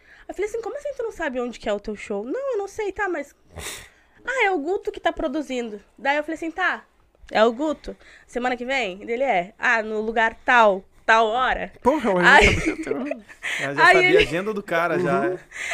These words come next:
Speaker 1: Aí ele falou assim, "Como é que tu sabe?" Eu falei, "Porque eu pesquiso, porque eu sei." Daí eu, daí ele assim, "Bah, mas nem eu que vou fazer o show, eu sei." Eu falei, "Pois é, tem que se, tu tem que se ligar, meu, e tal."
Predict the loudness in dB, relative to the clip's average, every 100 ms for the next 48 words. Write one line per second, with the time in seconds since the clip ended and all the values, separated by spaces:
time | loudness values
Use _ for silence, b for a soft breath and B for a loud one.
0 | B 2 2 4 2 0 0 -2 -2 -4
1 | -2 -2 2 0 -2 -6 4 6 6 2
2 | -2 0 0 0 -2 -4 2 2 2 -4
3 | -8 -2 -2 -2 -2 -2 0 0 2 0
4 | -4 B B B _ 0 4 4 2 0
5 | -2 0 0 -2 -4 -6 -4 -2 -2 0
6 | 0 2 0 -2 -2 -4 -6 -6 -6 -4
7 | -2 -2 0 -2 -2 -6 -4 -2 -2 0
8 | 0 0 -2 -4 -4 -6 -2 -2 -2 _
9 | -10 -4 -4 -4 -4 -2 -2 -2 -4 -8
10 | -10 -10 -10